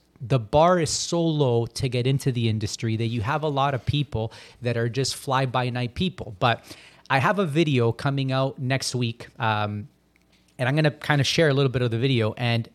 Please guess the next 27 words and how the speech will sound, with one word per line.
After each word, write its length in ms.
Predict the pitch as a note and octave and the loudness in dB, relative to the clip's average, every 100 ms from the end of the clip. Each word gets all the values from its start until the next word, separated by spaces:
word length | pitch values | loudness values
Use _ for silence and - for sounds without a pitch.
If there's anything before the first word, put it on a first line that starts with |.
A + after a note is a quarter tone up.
| _ - | _ -6
it 180 | C3 | -4
talks 320 | - E3+ - E3+ | 0 0 0 -2
about 280 | C3 C#3 A2+ | 0 0 0
how 340 | A#2+ A#2 A#2+ | 0 0 0
right 340 | A#2 C3+ E3+ | -2 -2 -2
now 240 | D3+ C#3 C#3 | -4 -4 -4
there's 240 | B2 A2 | -4 -4
ninety-seven 840 | A2+ B2+ C#3+ D#3 D3 - C#3+ B2+ C3 | -4 -2 0 -2 -4 -4 -6 -4 -4
thousand 480 | - B2 B2 A#2 A2+ | -2 -2 -2 -2 -2
realtors. 540 | A2+ A#2 - - - _ - - - - - | 0 0 -2 -14 -16 _ -20 -20 -20 -8 0
But 340 | C#3+ C3+ - _ _ _ | 2 0 -6 _ _ _
for 200 | - C3 | -6 0
everybody 460 | C#3 E3 C3+ C#3+ B2+ | 2 2 2 2 2
at 80 | A#2 | 2
home 260 | D#3 C#3+ | 2 2
that 280 | A#2+ A#2 A#2+ | 2 0 -2
doesn't 280 | B2 G#2+ A2+ | -4 -2 2
know 200 | D3+ F3+ | 2 4
this, 260 | G#2+ B2+ - - _ | 2 -2 -6 -14 _
out 140 | B2+ C3+ | 0 2
of 100 | C3+ | 4
all 160 | G3 | 4
those 200 | G3+ F3+ | 4 2
ninety-seven 540 | D3 D#3 D#3 - C3 A2+ | 0 -4 -4 -6 -6 -4
thousand, 520 | D#3+ F3+ C#3 A2+ B2+ _ _ _ _ _ _ _ | -2 -2 -2 -4 -8 _ _ _ _ _ _ _
five 560 | - - F3+ G3 G3 | -10 4 6 6 2
percent 640 | - E3 - - F3+ B3+ | -2 -2 0 0 0 -2